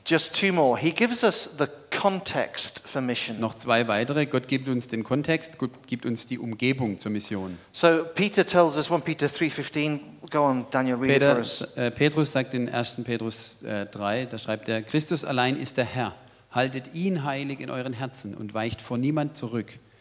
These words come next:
Speaker 2: Seid immer bereit, Rede und Antwort zu stehen, wenn jemand fragt, warum ihr so von Hoffnung erfüllt seid."
Speaker 1: Always be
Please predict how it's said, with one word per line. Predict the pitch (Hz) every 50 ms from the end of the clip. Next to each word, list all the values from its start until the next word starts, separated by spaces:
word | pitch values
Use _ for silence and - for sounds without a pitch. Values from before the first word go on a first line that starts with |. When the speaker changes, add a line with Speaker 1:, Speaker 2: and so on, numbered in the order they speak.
| - _ _
Speaker 2:
Seid | - - 123 123 127 160
immer | 170 190 208 175
bereit, | 156 160 139 147 147 147 139 135 135 - - -
Rede | 123 113 117 131 139 147 147 151 151 -
und | 131 127 -
Antwort | - 127 127 127 131 131 131
zu | - 139
stehen, | 131 - - 131 123 120 123 127 131 - - - - - - _ -
wenn | - 131 139
jemand | 139 131 127 131 131 123
fragt, | - - 117 107 110 113 - - -
warum | 107 107 104 117 131 143 139 -
ihr | - 131 123 127 127 131 135 135 135
so | - - - - 117 113 117 117
von | - - 117 110 101
Hoffnung | 107 104 - 113 113
erfüllt | 117 110 107 - 107 98 92 -
seid." | - 92 90 85 - - _ - - - - - - - - - _ -
Speaker 1:
Always | 180 185 202 202 196 165 147 127 117 107 101 101 98 98 107 - - - - - - -
be | - 123 123 135 127 127 135 123 123